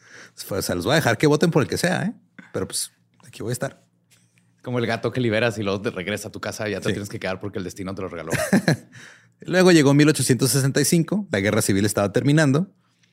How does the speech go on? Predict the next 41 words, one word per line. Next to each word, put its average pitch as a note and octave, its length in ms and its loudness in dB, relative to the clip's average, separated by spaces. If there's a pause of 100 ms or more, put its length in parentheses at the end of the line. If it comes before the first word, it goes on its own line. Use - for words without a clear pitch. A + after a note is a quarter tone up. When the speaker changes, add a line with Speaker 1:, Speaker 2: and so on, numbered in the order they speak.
(160)
Speaker 1:
Ahora A2+ 280 2
miles A#2 440 4
de A#2+ 180 6
luchadores A2+ 520 2
fenianos, G#2 580 0
ya F2+ 180 -2
con A2 140 -4
experiencia, G#2+ 600 -2
regresaban F#2+ 420 -4
a G#2 80 -6
casa A#2+ 360 -2 (320)
y F3+ 100 -2
querían B2 260 2
acción A#2 260 2
en A2+ 100 2
nombre G#2 240 2
de A2 80 2
Irlanda. B2+ 400 -2 (840)
Se - 160 -8
convocó G#2 400 2
otra B2 220 4
convención A#2+ 400 4
en A#2+ 100 2
Cincinnati C#3 720 0
en G#2 220 2
enero F#2+ 320 0
de A2 80 2
mil F#2+ 160 0
ochocientos G2 460 -2
sesenta F#2+ 300 -4
y F#2 40 -4
cinco. B2+ 340 -4 (640)
Ahora G#2+ 240 2
ya A#2 120 6
había A2+ 300 4
trescientos B2 560 0
círculos F2+ 460 -2
fenianos E2+ 480 -8
en E2+ 60 -6
Estados - 300 -8
Unidos. G#2 380 -4